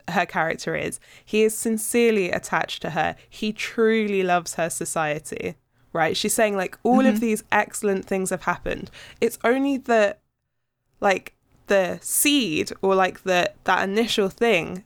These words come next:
Speaker 1: was because she was interested in him. And that, that just happens.
Speaker 2: Yeah, I think, um, you know what's interesting? While you were reading that, I was thinking about another relationship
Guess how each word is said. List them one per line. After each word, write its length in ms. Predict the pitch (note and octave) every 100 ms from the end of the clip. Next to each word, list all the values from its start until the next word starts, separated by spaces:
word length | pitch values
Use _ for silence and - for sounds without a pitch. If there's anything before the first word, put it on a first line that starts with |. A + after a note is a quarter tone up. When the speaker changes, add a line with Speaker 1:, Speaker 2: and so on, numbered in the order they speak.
| -
Speaker 1:
was 200 | F#3+ F#3+
because 340 | - G3+ G3 G3+
she 240 | - G#3
was 140 | G3+ G3
interested 560 | G3+ - F#3+ - F3
in 140 | E3 E3+
him. 340 | B3 D#3+ D#3 -
And 160 | G#3+
that, 180 | C#4 - _ _ -
that 280 | D#4 -
just 360 | - D#4+ D#4 -
happens. 720 | D4 - - F#3 F3+ A3 - - _ _ _ _ _ _ _ _ _ _ _ _ -
Speaker 2:
Yeah, 400 | D#4+ C#4+ F3+ - -
I 80 | C#4+
think, 480 | - - F#4+ F#4+ -
um, 540 | C#4+ C4 A3 G3 F3 - _
you 120 | A3+ A#3+
know 160 | B3
what's 160 | A3+ G#3+
interesting? 480 | G#3+ G#3 - F3+ F3
While 140 | E3+
you 100 | E3+
were 100 | E3+
reading 240 | F3 F3 D#3+
that, 220 | D#3 -
I 40 |
was 140 | D#3+ -
thinking 280 | F3 F3+
about 460 | F#3 E3+ D#3+ E3 - F3
another 600 | F3 D#3+ E3+ E3+ E3+ -
relationship 840 | F#3 F3 F3+ - F#3+ - G3+ G3+